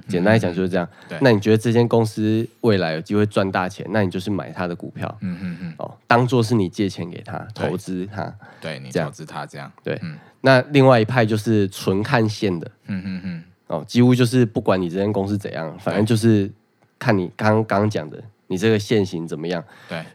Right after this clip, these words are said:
Speaker 1: 去预想它以后的走势会是怎么样。
Speaker 2: 嗯哼哼。
Speaker 1: 大概就是这两种。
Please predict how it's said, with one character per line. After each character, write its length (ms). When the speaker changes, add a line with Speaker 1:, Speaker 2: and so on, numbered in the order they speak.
Speaker 1:
去 680
预 260
想 340
它 320
以 140
后 140
的 160
走 240
势 200
会 160
是 140
怎 180
么 60
样。 280
Speaker 2:
嗯 120
哼 220
哼。 140
Speaker 1:
大 100
概 100
就 100
是 80
这 140
两 240
种。 160